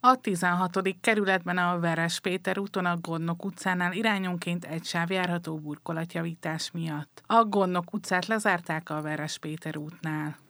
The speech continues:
A nyolcadik kerületben a Baros utcában kifelé az Orci tér előtt lezárták a buszsávot egy rövid szakaszon a járda felújítása miatt.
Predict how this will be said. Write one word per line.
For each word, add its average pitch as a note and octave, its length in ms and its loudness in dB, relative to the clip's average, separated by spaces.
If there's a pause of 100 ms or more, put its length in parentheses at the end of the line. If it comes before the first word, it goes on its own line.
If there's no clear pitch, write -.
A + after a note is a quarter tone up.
A B3+ 140 6
nyolcadik F#3+ 560 2
kerületben G3 560 4
a F#3+ 120 6
Baros E3+ 420 2
utcában F3+ 500 0
kifelé F#3+ 420 0
az F3 200 0
Orci E3+ 400 -4
tér F3+ 220 0
előtt F#3+ 260 2
lezárták F#3+ 600 0
a F#3 80 2
buszsávot F3+ 680 0
egy E3+ 180 -2
rövid D#3 240 -4
szakaszon F3+ 480 -2
a D#3+ 100 0
járda D#3+ 440 -2
felújítása E3+ 760 -4
miatt. E3 600 -6